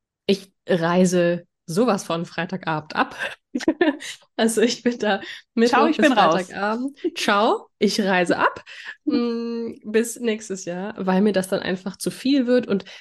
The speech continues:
Speaker 1: das ist zwar schon auch schade, weil s-, am Wochenende sind auch tolle Veranstaltungen, super Lesungen,
Speaker 2: Mhm.
Speaker 1: richtig coole AutorInnen, die was machen oder so Events. Und das ist dann, das tut immer ein bisschen auch weh. Also es ist ja auch Verzicht,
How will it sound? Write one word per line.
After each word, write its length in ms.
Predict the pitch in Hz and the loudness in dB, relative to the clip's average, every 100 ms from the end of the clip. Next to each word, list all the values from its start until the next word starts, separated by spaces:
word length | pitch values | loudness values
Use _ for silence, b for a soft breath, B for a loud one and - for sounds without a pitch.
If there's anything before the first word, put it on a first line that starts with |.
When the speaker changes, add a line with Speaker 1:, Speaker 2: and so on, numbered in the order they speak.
| - | -10
Speaker 1:
das 140 | 185 | -2
ist 280 | 254 254 - _ | 0 0 -8 _
zwar 200 | - 233 | -4 -2
schon 180 | 247 269 | 2 0
auch 180 | 202 190 | 0 -2
schade, 540 | - 208 247 240 196 | 0 2 2 0 0
weil 520 | 185 190 190 190 - - | -2 0 -2 -4 -6 -16
s-, 280 | - - _ | -20 -20 _
am 200 | - 185 | -4 0
Wochenende 340 | 202 233 202 | 0 0 0
sind 200 | 190 202 | 0 -4
auch 160 | - - - | -8 -12 -14
tolle 380 | - 208 240 | -2 2 2
Veranstaltungen, 840 | 220 - - 220 190 170 175 160 165 | 0 -2 -2 -2 -4 -8 -8 -8 -2
super 320 | 214 226 220 | 0 2 2
Lesungen, 840 | 190 185 190 185 170 175 170 175 _ _ _ _ | 4 4 4 2 0 -2 -4 -8 _ _ _ _
Speaker 2:
Mhm. 460 | 233 196 190 185 202 | -4 -2 -2 -2 -2
Speaker 1:
richtig 260 | 226 220 | -2 -6
coole 280 | - 220 196 | -2 -2 0
AutorInnen, 580 | 180 185 - 196 185 180 | -2 -4 -2 0 0 -2
die 140 | 180 | -2
was 240 | 180 180 - | -4 -6 -4
machen 340 | 170 - 180 | -6 -6 -6
oder 320 | 175 190 - B B B B B - | -4 -4 -4 B B B B B -10
so 140 | - | -6
Events. 680 | - 185 185 175 175 175 - | -2 -2 0 0 0 -2 -6
Und 260 | - 175 185 | -6 -2 -2
das 160 | 190 | -2
ist 120 | - | 0
dann, 320 | 202 190 - - | 2 2 2 -4
das 220 | - - | -10 -12
tut 240 | - 226 | -6 -2
immer 200 | 226 226 | 2 2
ein 100 | 226 | 2
bisschen 280 | 220 - 240 | -2 -6 -8
auch 220 | - 190 - | -8 -10 -8
weh. 440 | 185 208 262 339 381 B B B B _ - | -4 -2 -2 -4 -6 B B B B _ -4
Also 160 | 196 | -2
es 100 | 185 | 0
ist 140 | 202 - | -2 0
ja 120 | 202 | -2
auch 100 | 196 | -2
Verzicht, 800 | - 190 - 247 349 - - - | -4 -6 -2 -2 -2 -8 -12 -14